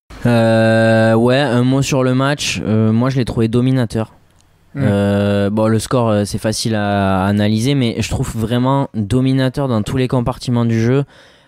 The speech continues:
Speaker 1: Face à un Antonsen, moi, que j'ai trouvé un peu décevant, euh, des prises d'options à tout va, c'était trop.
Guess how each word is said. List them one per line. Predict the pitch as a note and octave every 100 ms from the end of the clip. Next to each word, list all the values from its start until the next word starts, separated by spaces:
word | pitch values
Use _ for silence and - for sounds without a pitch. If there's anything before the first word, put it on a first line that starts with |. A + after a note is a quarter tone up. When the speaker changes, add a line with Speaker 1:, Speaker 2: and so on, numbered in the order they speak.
| _ _ _ _ - A2+
Speaker 1:
Face | A#2+ D#3 D#3 E3+
à |
un | E3+ E3
Antonsen, | E3 E3+ D#3+ G3
moi, | E3+ F3+
que | F3
j'ai | E3+
trouvé | - D#3
un | D#3
peu | D3+ D#3+
décevant, | D#3+ D#3 D#3+ D#3+ C#3
euh, | B2
des | B2+
prises | - C#3+ B2+
d'options | C3 - D3+
à | C3+
tout | - C3+
va, | C#3+ D3+ D3+ - _ _ _ -
c'était | A#2+ A2 B2
trop. | - C#3+ C#3+